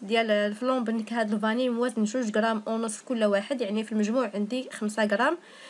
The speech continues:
عندي كاس ديال اللوز مطحون ما محمرش. هنا بالنسبه للوز كيبقى على حسب المتوفر عندكم، ممكن ديروا جوج معالق، نص كاس، كاس، على حسب. وعندي هنايا جوج معالق كبار ديال السكر سنيده اللي غندير الخليط.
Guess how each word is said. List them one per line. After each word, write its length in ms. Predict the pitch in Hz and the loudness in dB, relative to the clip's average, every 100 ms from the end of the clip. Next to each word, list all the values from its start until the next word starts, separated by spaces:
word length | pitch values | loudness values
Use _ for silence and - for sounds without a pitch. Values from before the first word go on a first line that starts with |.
| - 220 | -8 -2
عندي 240 | 240 277 | 0 0
كاس 280 | 277 302 262 | 4 2 2
ديال 300 | 220 247 233 | -2 0 2
اللوز 520 | 226 226 240 269 247 | 2 2 2 0 0
مطحون 500 | 226 214 - 247 302 | -2 -4 -2 0 0
ما 100 | 247 | -2
محمرش. 600 | 240 - 226 269 - - - - - - | -4 -2 2 2 0 -8 -14 -20 -20 -4
هنا 160 | 240 262 | 0 2
بالنسبه 380 | 247 226 247 | 2 0 0
للوز 240 | 254 294 294 | 0 -2 -2
كيبقى 600 | 269 214 - 254 247 226 | -4 -6 -2 0 2 2
على 140 | 247 | 0
حسب 320 | 254 262 262 | -2 -4 -2
المتوفر 580 | 254 262 269 240 220 220 | -2 0 0 -2 0 -2
عندكم، 480 | 202 208 208 285 294 - - - | 0 0 2 0 0 -6 -14 -2
ممكن 340 | 247 - 254 | -2 0 -2
ديروا 220 | 214 240 233 | 2 2 2
جوج 220 | 240 220 | 0 -2
معالق، 540 | 190 208 220 262 247 | 2 2 2 -2 0
نص 360 | 214 214 208 - | 0 2 0 -2
كاس، 420 | 247 269 247 - | 0 0 -2 -2
كاس، 300 | 285 294 - | 0 0 0
على 140 | 220 | -4
حسب. 440 | 226 226 214 294 294 - - - - 277 | -4 -6 0 2 0 -4 -20 -20 -4 0
وعندي 240 | 277 254 | 2 2
هنايا 200 | 254 254 | 4 4
جوج 200 | 254 294 | 4 2
معالق 360 | 254 202 233 226 - | 0 2 0 -2 -2
كبار 540 | 233 214 214 214 247 262 | 2 4 2 2 0 0
ديال 120 | 233 | -2
السكر 380 | 220 - - 233 | -4 -6 -2 0
سنيده 320 | 240 233 277 | 0 0 0
اللي 120 | 285 | 0
غندير 320 | 240 233 269 | 0 2 0
الخليط. 440 | 254 208 226 185 | 0 -2 0 0